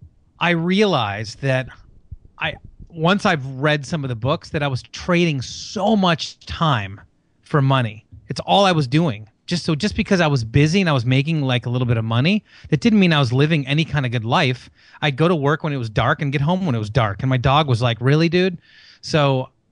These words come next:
I had to figure something out. And what I started doing was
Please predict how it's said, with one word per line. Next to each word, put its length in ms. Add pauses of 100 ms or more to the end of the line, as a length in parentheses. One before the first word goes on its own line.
(100)
I 140
had 280
to 680
figure 400
something 420
out. 260 (920)
And 380 (420)
what 180
I 60
started 380
doing 320
was 440